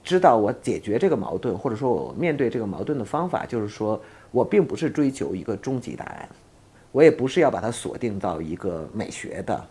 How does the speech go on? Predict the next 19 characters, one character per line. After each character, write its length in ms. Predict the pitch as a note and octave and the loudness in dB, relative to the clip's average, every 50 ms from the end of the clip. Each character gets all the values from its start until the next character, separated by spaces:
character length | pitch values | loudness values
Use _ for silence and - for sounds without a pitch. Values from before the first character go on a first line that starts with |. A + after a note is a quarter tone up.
| - - | -20 -18
媒 200 | - - - - | -16 -12 -10 -10
介 240 | G2 - C3 A2+ D2+ | -4 -2 0 0 0
学 320 | - - - - - - - | -2 -6 -12 -12 -12 -12 -10
的 160 | - - - - - - - - - _ | -10 -10 -10 -12 -16 -20 -20 -20 -20 _
啊， 220 | - G2+ E2 A1+ - | -6 -4 -4 -4 -6
或 220 | - - D3 A2 | 0 2 2 2
者 80 | - F#2+ | 2 -2
社 180 | - - C#3 | -2 0 0
会 200 | A#2 - A2 - | 2 2 0 -2
学 280 | - - - - - - - | -2 -6 -10 -12 -12 -14 -16
的， 120 | - - - - | -16 -18 -18 -16
或 160 | - - G#2+ | -12 -12 -10
者 140 | - - - - F2 - | -10 -12 -14 -14 -16 -12
这 100 | - - - | -12 -14 -14
个 360 | - A2+ A#2 A2 G#2+ - - - - - | -12 -16 -16 -14 -16 -16 -18 -20 -6 -2
电 140 | - D3+ - | -2 -2 -2
影 100 | - - - | -4 -8 -14
学 320 | - - - - - - | -14 -14 -14 -12 -10 -8
的， 140 | G2 G#2 - | -6 -8 -8